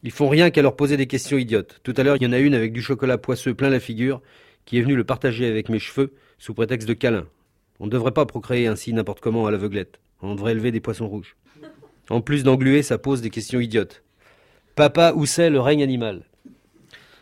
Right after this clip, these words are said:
Le père est à son ouvrage, il entend d'une oreille incertaine. On dit pas le règne animal, on dit le règne de animal.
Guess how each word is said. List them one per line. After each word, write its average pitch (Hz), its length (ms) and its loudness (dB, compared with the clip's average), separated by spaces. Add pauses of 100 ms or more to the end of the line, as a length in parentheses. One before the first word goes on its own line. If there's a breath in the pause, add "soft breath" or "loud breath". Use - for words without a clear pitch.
(120 soft breath)
Le 98 140 -4
père 120 240 2
est 117 100 -2
à 113 60 -2
son 113 160 -4
ouvrage, 123 360 0
il 107 100 -2
entend 110 260 -4
d'une 117 160 -4
oreille 110 240 -2
incertaine. 107 520 -8 (760 soft breath)
On 107 80 -4
dit 127 140 0
pas 131 240 6
le 110 100 2
règne 123 300 4
animal, 147 440 4
on 135 60 0
dit 123 120 -2
le 120 80 0
règne 127 220 0
de 147 200 8
animal. 104 400 0